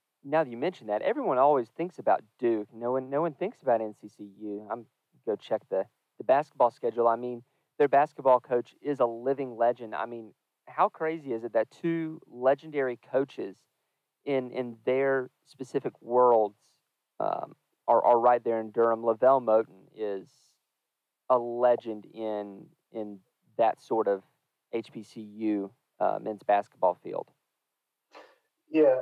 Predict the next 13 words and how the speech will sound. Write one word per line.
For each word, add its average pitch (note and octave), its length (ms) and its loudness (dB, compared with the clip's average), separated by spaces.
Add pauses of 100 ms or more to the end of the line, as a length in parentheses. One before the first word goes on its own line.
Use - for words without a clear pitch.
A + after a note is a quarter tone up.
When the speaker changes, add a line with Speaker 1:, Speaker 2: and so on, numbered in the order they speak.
Speaker 2:
and, C#3 180 -2 (160)
and B2+ 160 -12
just D#3 220 0 (160)
overall, A#2 600 2
Corey, - 360 -12 (120)
uh, - 120 -20 (120)
you G#2+ 100 -20
know, G2+ 100 -20 (140)
again, G#2 300 -16
the F#2+ 60 -20
sports - 420 -10
ecosystem G#2 720 -16 (120)
here G2 420 -8